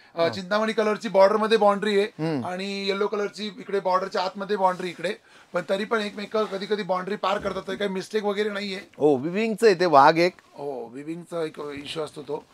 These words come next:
Speaker 2: बघा.
Speaker 1: त्याच्यामध्ये कुठलाही mistake नाहीये. Yellow color, light lemon color
Speaker 2: काढा
Speaker 1: आणि त्याला
Speaker 2: स्क्रीनशॉट.
Speaker 1: चिंतामणी कलरची border आहे, Rich पल्लू, contrast blouse piece.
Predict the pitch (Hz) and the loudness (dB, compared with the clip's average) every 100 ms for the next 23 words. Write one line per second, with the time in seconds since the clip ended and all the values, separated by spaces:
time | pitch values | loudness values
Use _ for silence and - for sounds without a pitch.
0 | - 135 147 180 165 160 165 165 175 175 | -2 2 4 4 0 -12 -14 -12 -10 -10
1 | 151 - 165 165 170 180 156 151 170 170 | -12 -14 -14 -14 -12 -12 -10 -10 -8 -8
2 | 151 156 196 185 175 175 170 185 208 _ | -8 -8 -8 -10 -12 -12 -8 -8 -8 _
3 | - 139 170 170 175 170 175 190 180 180 | 0 4 4 2 -2 2 4 4 2 -4
4 | 170 165 160 147 156 165 180 185 170 - | -2 -2 -4 -4 -2 -2 -4 -6 -8 -10
5 | 170 156 185 185 151 143 165 147 143 131 | -8 -2 -2 -2 -4 -4 -8 -6 -10 -10
6 | - 135 | -14 -18